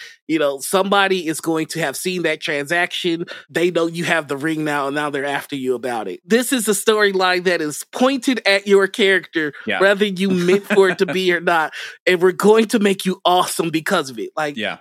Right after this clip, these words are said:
Speaker 1: I love catching my players off guard, making them awesome when they didn't expect it, and two, allowing them to create in my world. Like,
Speaker 2: Mm-hmm.
Speaker 1: there's nothing more frustrating to me than when a G M is just like,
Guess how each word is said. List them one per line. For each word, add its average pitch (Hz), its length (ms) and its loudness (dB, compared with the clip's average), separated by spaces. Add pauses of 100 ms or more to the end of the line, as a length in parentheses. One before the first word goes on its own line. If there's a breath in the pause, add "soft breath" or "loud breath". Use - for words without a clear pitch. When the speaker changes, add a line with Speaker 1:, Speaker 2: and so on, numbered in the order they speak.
Speaker 1:
I 175 80 2
love 196 380 2 (320)
catching 233 280 -2
my 233 120 2
players 190 340 2
off 165 180 -2
guard, 143 320 -2
making 196 440 -2
them 156 300 -4
awesome 151 400 -4
when 143 200 -4
they 135 160 -4
didn't 139 320 -6
expect 131 560 -8
it, 123 180 -6 (360 soft breath)
and 160 220 -2
two, 196 500 -6 (260)
allowing 185 640 2
them 175 180 2
to - 140 -4
create 170 560 -4
in 151 160 -4
my 131 140 -2
world. 117 480 -6
Like, 127 240 -6
Speaker 2:
Mm-hmm. 98 340 -10
Speaker 1:
there's 196 240 0
nothing 202 400 -2
more 170 160 0
frustrating 151 760 -4
to 127 160 -12
me 131 360 -4
than 123 360 -4
when 123 440 -4 (140)
a 147 80 -4
G 135 320 -6
M 127 100 -2
is 123 120 -8
just 131 280 -6
like, 123 260 -6